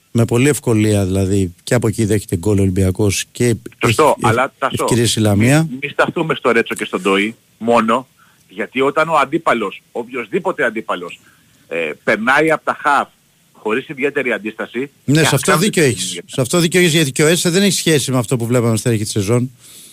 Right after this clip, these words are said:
Speaker 2: Όχι, όχι, όχι. Ούτε ο Έσε, ε, σου λέω, Έσε, Καμαρά χθες,
Speaker 1: Ναι.
Speaker 2: ε, αλλά ό,τι λάθη και αν έχει κάνει ο Καρβαλιάλ, που ξαναλέω,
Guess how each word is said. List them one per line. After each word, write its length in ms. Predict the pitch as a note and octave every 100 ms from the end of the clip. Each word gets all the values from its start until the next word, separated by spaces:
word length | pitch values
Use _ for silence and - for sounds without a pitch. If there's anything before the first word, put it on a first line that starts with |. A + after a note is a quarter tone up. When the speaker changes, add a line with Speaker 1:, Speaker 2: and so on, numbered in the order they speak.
| -
Speaker 2:
Όχι, 220 | F#3+ G3+
όχι, 160 | G#3 F#3
όχι. 180 | F#3+ - _ _ -
Ούτε 260 | - F3
ο 40 | C3+
Έσε, 200 | D#3 F#3
ε, 40 | D#3 D3+ D3 C#3+ C3+ A#2+
σου 80 | E3
λέω, 100 | C#3+
Έσε, 220 | E3+ F3
Καμαρά 380 | C#3+ B2 B2+ D#3+
χθες, 260 | - F#3 - _
Speaker 1:
Ναι. 200 | - A#2
Speaker 2:
ε, 360 | G2+ F#2 A2+ A2 _ _
αλλά 360 | - B2+ E3 C#3+ - - _ - - - - - - - - - - - - -
ό,τι 380 | D3 F3 - E3 C#3+ A#2+ A#2 G#2+ G#2
λάθη 260 | A2+ C#3 -
και 100 | C3+
αν 80 | C#3
έχει 100 | C#3
κάνει 180 | C#3+
ο 40 | C#3
Καρβαλιάλ, 520 | C3 A#2+ C3 B2 G#2 _
που 140 | A#2 -
ξαναλέω, 720 | - B2+ A#2 D3 C#3+ B2